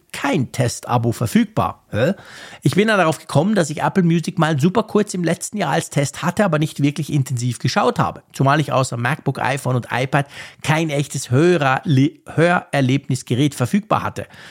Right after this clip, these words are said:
Daraufhin habe ich Kontakt zum Apple Support gesucht, die mich allesamt darauf verwiesen, dass das Angebot nur für Neuabonnenten gilt. Hä, wieder, hä? Nach meiner kleinen Weltlage bin ich Spotify-Nutzer und kein Apple Music-Nutzer und damit doch Neuabonnent. Zu kurz gedacht,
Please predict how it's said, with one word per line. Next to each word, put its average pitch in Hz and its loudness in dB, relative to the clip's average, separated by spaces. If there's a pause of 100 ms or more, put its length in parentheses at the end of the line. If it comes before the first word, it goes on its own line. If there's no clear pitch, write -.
(220)
Daraufhin 147 2
habe 135 2
ich 117 -6
Kontakt - -4
zum 131 -10
Apple 101 -4
Support - -4
gesucht, 160 0
die - 0
mich 135 -2
allesamt 120 -2
darauf 131 0
verwiesen, 117 -4
dass 139 -2
das 123 -8
Angebot 156 0
nur 175 4
für 190 0
Neuabonnenten 127 0
gilt. 101 -4 (280)
Hä, 127 0
wieder, 196 2
hä? 139 -2 (400)
Nach 139 -2
meiner 160 0
kleinen 160 0
Weltlage 165 0
bin 143 0
ich 139 -2
Spotify-Nutzer 135 0
und 135 -4
kein 127 -2
Apple 127 0
Music-Nutzer 143 2
und 147 -2
damit 143 0
doch - -2
Neuabonnent. 104 -2
Zu 165 -4
kurz - 0
gedacht, - -2